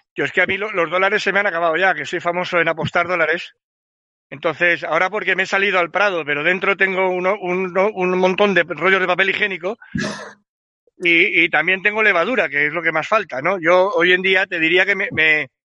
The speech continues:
me apostaría un bote de levadura, un bote de levadura, a que efectivamente, al final, eh, nos vamos todos a dos mil veintiuno.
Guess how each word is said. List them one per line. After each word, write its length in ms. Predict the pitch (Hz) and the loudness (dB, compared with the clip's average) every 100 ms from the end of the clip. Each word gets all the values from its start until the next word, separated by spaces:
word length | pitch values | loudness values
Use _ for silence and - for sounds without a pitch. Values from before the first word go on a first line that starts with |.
| _ _ - | _ _ -4
me 120 | 165 | -2
apostaría 560 | 160 170 - 170 220 | -2 -4 0 2 2
un 200 | 226 202 | 0 -2
bote 260 | 196 233 185 | 0 2 2
de 100 | 165 | 2
levadura, 540 | 185 190 185 151 156 _ | 2 2 0 -2 -4 _
un 140 | 175 165 | -10 -2
bote 220 | 180 175 | 0 2
de 100 | 170 | 2
levadura, 520 | 165 170 170 151 - - _ _ _ _ _ _ | 4 0 -2 -2 -4 -10 _ _ _ _ _ _
a 180 | 139 160 | -2 -2
que 640 | 170 170 165 156 156 151 - | -2 -2 2 2 2 0 -2
efectivamente, 960 | 180 - 185 220 220 214 214 180 202 254 _ _ _ _ _ - | -6 -4 -6 -2 0 0 0 -2 -6 -8 _ _ _ _ _ -6
al 160 | 165 | -6
final, 540 | 147 170 185 202 208 254 _ _ _ _ _ - | -6 -4 -2 -2 -4 -14 _ _ _ _ _ -14
eh, 720 | 160 151 151 151 147 143 139 | -6 -2 0 0 0 -2 -4
nos 180 | 139 131 | -4 -4
vamos 280 | 156 180 160 | -2 -2 0
todos 280 | 170 180 175 | 2 2 2
a 80 | |
dos 140 | 151 135 | 0 0
mil 160 | 160 | 0
veintiuno. 440 | 160 147 147 135 | 2 0 -2 -4